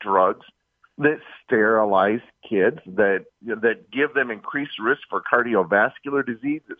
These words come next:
stunts brain development. Good night. It has so many, these drugs have so many side effects. I, I just don't get it. I don't comprehend how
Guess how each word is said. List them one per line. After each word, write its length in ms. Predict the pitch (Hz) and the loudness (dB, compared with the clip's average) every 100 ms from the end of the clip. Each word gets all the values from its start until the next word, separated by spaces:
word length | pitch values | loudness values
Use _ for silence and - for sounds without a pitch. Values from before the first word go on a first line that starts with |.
| _ | _
stunts 280 | - 143 147 180 | -2 -2 -4 -2
brain 260 | 101 120 | 0 0
development. 600 | 139 117 147 160 - 165 - _ _ - _ - 151 - 135 - - | -2 0 0 0 -4 -10 -10 _ _ -20 _ -10 -8 -4 -6 -6 0
Good 360 | 202 160 120 | 2 2 0
night. 800 | 113 131 160 214 269 254 220 - - 135 - | -2 -4 -2 0 0 -2 -8 -10 -10 -8 0
It 280 | 143 131 147 | 0 0 -6
has 220 | 147 143 - - | -4 -4 -4 -16
so 180 | 226 262 | -4 0
many, 260 | 247 165 143 | 0 0 -2
these 200 | 151 160 - | -6 -8 0
drugs 220 | 147 143 | 0 0
have 120 | 113 - _ - | -6 -8 _ -4
so 400 | 285 262 151 120 | 2 4 6 6
many 320 | 101 90 87 - - | 2 -2 -6 -12 -8
side 200 | 117 120 | -2 0
effects. 440 | 95 - 87 85 _ _ _ _ - | 0 2 0 -2 _ _ _ _ -2
I, 200 | 135 120 | 0 0
I 80 | 127 | -2
just 380 | 120 180 247 - | 0 0 -2 0
don't 280 | 127 151 107 | 0 0 -4
get 200 | 101 123 | -4 -2
it. 80 | 87 | 0
I 120 | 92 | -2
don't 280 | 101 135 - - | 0 -2 -2 -10
comprehend 1000 | - 156 - 135 139 135 120 98 98 107 - | -8 -8 -4 -4 -4 -4 -2 0 0 -2 -4
how 580 | - - 90 120 127 143 | -6 -4 2 2 2 -2